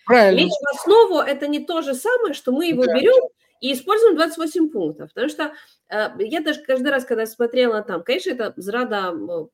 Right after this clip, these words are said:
Speaker 2: полная, двадцать восемь пунктов. Но там все равно нету самого главного. Украина не падает в ноги Путину. Украина не становится Грузией. Мы сохраняем свою государственность.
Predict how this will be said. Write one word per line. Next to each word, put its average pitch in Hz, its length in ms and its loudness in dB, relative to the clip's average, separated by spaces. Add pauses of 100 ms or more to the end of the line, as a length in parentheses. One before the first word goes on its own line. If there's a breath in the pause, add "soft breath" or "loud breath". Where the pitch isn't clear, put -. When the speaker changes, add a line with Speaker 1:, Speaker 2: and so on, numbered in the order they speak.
Speaker 2:
полная, 202 360 2
двадцать 247 220 -6
восемь 208 260 -8
пунктов. 151 360 -8 (520 soft breath)
Но 262 160 2
там 453 240 2
все 330 160 -8
равно 330 360 0
нету 311 420 0
самого 285 340 -4
главного. 196 440 -2
Украина 330 320 -4
не 262 140 -4
падает 254 420 -8
в 190 60 -8
ноги 233 500 -4 (120)
Путину. 156 460 -10
Украина 330 320 -8
не 294 100 -4
становится 311 420 -8
Грузией. 202 680 -4 (340 soft breath)
Мы 254 100 2
сохраняем 320 480 -4
свою 285 400 -6
государственность. 202 880 -6